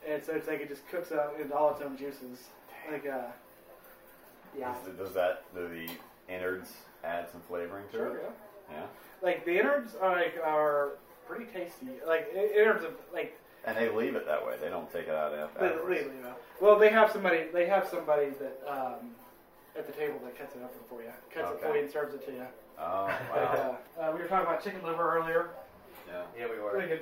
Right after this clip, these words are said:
Speaker 1: Yeah, it's good stuff. Like, uh, like, just like any of the giblets, like in a chicken. Like, uh,
Speaker 3: <laughs>
Speaker 1: we used to make, like, my dad used to save all that stuff and, like, we'd make gravy, you know, and, like,
Speaker 2: Yeah.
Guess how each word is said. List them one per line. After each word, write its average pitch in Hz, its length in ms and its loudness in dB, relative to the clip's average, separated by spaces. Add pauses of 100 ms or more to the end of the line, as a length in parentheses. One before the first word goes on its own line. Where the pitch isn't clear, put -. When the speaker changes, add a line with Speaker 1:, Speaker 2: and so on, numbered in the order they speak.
Speaker 1:
Yeah, 190 180 2
it's - 140 -6
good 143 160 -12
stuff. 180 220 -6 (140)
Like, 156 240 -2
uh, 151 340 0 (1000)
like, 165 160 2
just 160 120 -6
like 170 160 -2
any 170 100 -4
of 156 80 -4
the 147 140 -8
giblets, 151 540 -2 (120)
like 160 140 6
in 143 60 -4
a 131 80 -4
chicken. 147 360 -4 (800)
Like, 143 300 -8
uh, 135 240 -4 (640)
Speaker 3:
<laughs> 139 40 -12 (320)
Speaker 1:
we 156 80 -8
used 170 120 -12
to 165 60 -10
make, 156 240 -6 (180)
like, 160 220 -6
my 156 80 -8
dad 160 240 2
used - 140 -12
to 151 120 -10 (380)
save 151 200 4
all 147 100 2
that 135 160 -2
stuff 147 160 -6
and, 143 100 -8
like, 139 200 -6
we'd 139 180 -6
make 135 140 -4
gravy, 143 460 -2 (180)
you 151 80 -4
know, 139 220 -2
and, 139 80 -6
like, 127 160 -6 (380)
Speaker 2:
Yeah. 90 140 -2